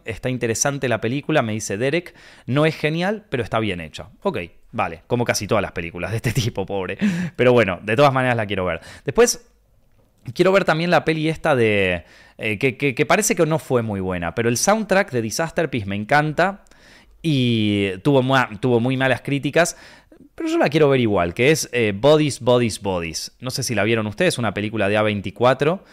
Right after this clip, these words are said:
Eh, me, si, si la vieron, cuéntenme qué les pareció. Pero Bodies, Bodies, Bodies es una peli así como medio de terror, así como medio de adolescente, que quieren coger todos. No sé, por lo menos eso se dio a entender en el tráiler, no, no estoy muy seguro.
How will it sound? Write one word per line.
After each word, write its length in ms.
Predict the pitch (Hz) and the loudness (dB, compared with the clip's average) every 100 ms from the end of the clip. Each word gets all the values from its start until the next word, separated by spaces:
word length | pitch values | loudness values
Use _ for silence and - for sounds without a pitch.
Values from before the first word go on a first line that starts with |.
| - - - | -20 -20 -6
Eh, 560 | 101 95 90 85 80 | -2 0 0 0 -4
me, 260 | 85 90 80 90 | -6 -6 -6 -12
si, 220 | 104 - 87 | -10 -10 -8
si 160 | - | -6
la 120 | 90 | -4
vieron, 260 | 92 120 110 | 0 0 0
cuéntenme 400 | 113 101 95 110 | -2 -4 -4 -4
qué 80 | 107 | -4
les 100 | 92 | -4
pareció. 580 | 90 85 - 107 147 - - - - - | -6 -6 -6 -4 -4 -8 -20 -20 -20 -4
Pero 800 | 101 95 92 92 90 85 82 - - | -2 0 0 0 0 -2 -4 -12 -14
Bodies, 480 | 113 113 175 175 - | -2 4 4 2 2
Bodies, 300 | 147 143 113 | 2 2 0
Bodies 400 | 143 202 196 131 | 0 2 -2 -6
es 120 | 120 | -4
una 200 | 123 107 | -4 -2
peli 160 | 120 113 | -2 -2
así 160 | 123 | -4
como 180 | 113 104 | -6 -4
medio 260 | 107 117 107 | -2 0 0
de 80 | |
terror, 640 | 95 95 92 104 123 123 117 | -2 -4 -2 2 4 4 2
así 200 | 95 107 | 0 -4
como 160 | 101 95 | -6 -6
medio 240 | 104 107 | -4 0
de 60 | 95 | 0
adolescente, 680 | 95 92 - 120 117 104 | -2 -4 -2 -2 0 -4
que 120 | 95 87 | -6 -10
quieren 260 | 98 98 | -8 -8
coger 380 | 87 - 101 92 | -10 -8 -8 -4
todos. 420 | 107 117 107 95 | -2 -2 -2 -4
No 80 | 107 | -6
sé, 160 | - 90 | -6 -6
por 140 | 90 | -6
lo 60 | 101 | -6
menos 180 | 117 | -6
eso 160 | 104 98 | -8 -10
se 160 | 92 87 | -8 -8
dio 160 | 92 | -6
a 20 | |
entender 300 | 95 90 95 | -8 -8 -8
en 80 | 95 | -8
el 100 | 90 | -10
tráiler, 380 | - 113 113 95 | -4 -2 -2 -4
no, 160 | 92 87 | -6 -8
no 100 | 87 | -12
estoy 180 | - | -10
muy 140 | 95 92 | -10 -10
seguro. 460 | 85 90 113 135 | -10 -6 -4 -4